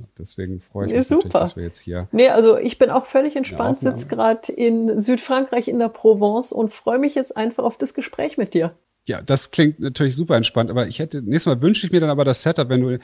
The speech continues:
Speaker 1: ich hätte gern den Blick auf die Provence dann jetzt auch.
Speaker 2: Du hättest auch
Speaker 1: Also,
Speaker 2: den
Speaker 1: das
Speaker 2: Blick
Speaker 1: wäre
Speaker 2: auf den
Speaker 1: natürlich,
Speaker 2: Pool
Speaker 1: äh,
Speaker 2: gehabt. Das Problem wäre nur gewesen, da sind die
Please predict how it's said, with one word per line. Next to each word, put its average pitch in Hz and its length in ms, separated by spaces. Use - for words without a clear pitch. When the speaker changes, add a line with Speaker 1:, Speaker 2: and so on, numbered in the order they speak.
Speaker 1:
ich - 80
hätte 143 140
gern 135 200
den 123 260
Blick 139 360
auf 107 160
die 101 120
Provence 92 580
dann 80 140
jetzt - 400
auch. - 100
Speaker 2:
Du 208 280
hättest 269 340
auch - 80
Speaker 1:
Also, 190 60
Speaker 2:
den 240 180
Speaker 1:
das 247 100
Speaker 2:
Blick 311 140
Speaker 1:
wäre - 120
Speaker 2:
auf 254 120
den 254 140
Speaker 1:
natürlich, 208 120
Speaker 2:
Pool 302 280
Speaker 1:
äh, 330 80
Speaker 2:
gehabt. 214 320
Das 214 100
Problem 247 400
wäre 254 120
nur 240 180
gewesen, 233 380
da 226 120
sind 220 200
die 233 180